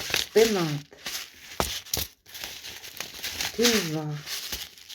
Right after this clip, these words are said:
Це якийсь новий салат, не знаю, схожий на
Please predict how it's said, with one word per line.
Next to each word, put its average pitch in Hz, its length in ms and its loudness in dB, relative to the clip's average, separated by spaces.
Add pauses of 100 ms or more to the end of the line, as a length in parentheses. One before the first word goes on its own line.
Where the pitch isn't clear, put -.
(1400)
Це 233 120 6
якийсь 240 320 2
новий 190 280 6
салат, 185 400 2
не 170 120 2
знаю, 190 460 2 (300)
схожий 208 640 4
на 185 260 2